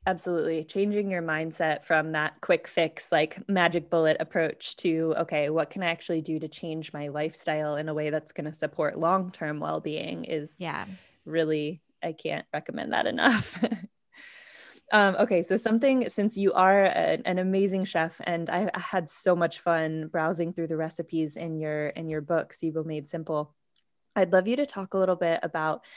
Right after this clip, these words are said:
Speaker 1: um, how people can make food that they really enjoy while recovering from something like sibo or other G I issues, or just, you know, chronic, chronic illness in general. Um, because I think they,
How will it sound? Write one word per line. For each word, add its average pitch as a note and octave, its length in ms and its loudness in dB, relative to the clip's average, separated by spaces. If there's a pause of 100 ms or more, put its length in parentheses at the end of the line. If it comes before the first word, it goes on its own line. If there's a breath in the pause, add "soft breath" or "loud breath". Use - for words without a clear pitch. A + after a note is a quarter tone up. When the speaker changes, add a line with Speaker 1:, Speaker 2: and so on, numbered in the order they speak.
(260 loud breath)
Speaker 1:
um, D#3+ 600 0
how A3 400 4
people B3 280 -6
can D4 260 2
make F3 220 -2
food F3+ 360 -2
that F3 120 0
they E3+ 120 -2
really F#3 240 0
enjoy E3 720 2
while E3+ 480 2
recovering E3 560 -4
from E3 180 -10
something E3 320 -10
like D3+ 200 -6
sibo D3+ 600 -4
or D#3 500 -4
other D#3+ 500 -4 (360 soft breath)
G F3 180 -2
I D#3 120 2
issues, D#3+ 360 -2
or A#3+ 120 0
just, C4+ 220 -8 (200)
you G3+ 140 -2
know, E3+ 100 0
chronic, F3 580 -4
chronic F#3+ 300 -6
illness F3 320 -4
in E3 140 -8
general. D#3 560 -6 (240 soft breath)
Um, E3 220 -2
because E3 260 -6
I E3 80 -2
think E3 280 -8
they, E3 200 -2